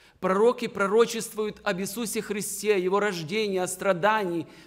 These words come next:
пришествии, Его царствии. И все это идет одним текстом. Но когда мы вникаем в текст Писания,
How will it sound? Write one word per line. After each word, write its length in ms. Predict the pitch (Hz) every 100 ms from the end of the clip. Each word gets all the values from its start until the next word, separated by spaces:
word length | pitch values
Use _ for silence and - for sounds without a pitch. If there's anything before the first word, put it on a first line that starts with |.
| -
пришествии, 720 | 220 202 233 233 - 156 170
Его 260 | 202 247 247
царствии. 920 | - 247 226 208 - 165 151 143 - - - - -
И 80 |
все 200 | 202 254
это 140 | 254 226
идет 420 | 233 208 214 233
одним 300 | 220 208 220
текстом. 680 | - 240 208 - - 151 131 - _ _ _ _
Но 80 | 165
когда 220 | 180 185
мы 100 | 180
вникаем 540 | 147 160 165 220 233 208
в 20 |
текст 340 | 214 202 -
Писания, 640 | 185 - 185 165 143 135